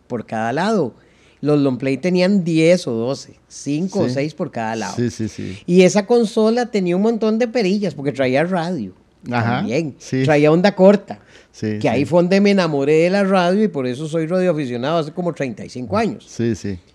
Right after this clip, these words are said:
Speaker 1: Y entonces resulta que mi papá tenía un long play de los Churumbeles de España,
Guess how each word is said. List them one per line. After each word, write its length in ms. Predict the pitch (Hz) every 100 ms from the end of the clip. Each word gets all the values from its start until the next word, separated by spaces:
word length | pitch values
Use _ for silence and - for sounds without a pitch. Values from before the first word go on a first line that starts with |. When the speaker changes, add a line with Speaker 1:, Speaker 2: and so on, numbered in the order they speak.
| _ -
Speaker 1:
Y 120 | 147
entonces 420 | 151 175 165 202
resulta 500 | 208 214 220 202 233
que 360 | 214 208 220 - _
mi 180 | 139 185
papá 340 | 226 214 185 185
tenía 220 | 185 147
un 80 | 160
long 120 | 170
play 220 | 160 147
de 120 | 143
los 140 | 170 160
Churumbeles 720 | 143 123 117 208 214 - -
de 80 | -
España, 300 | 110 233 311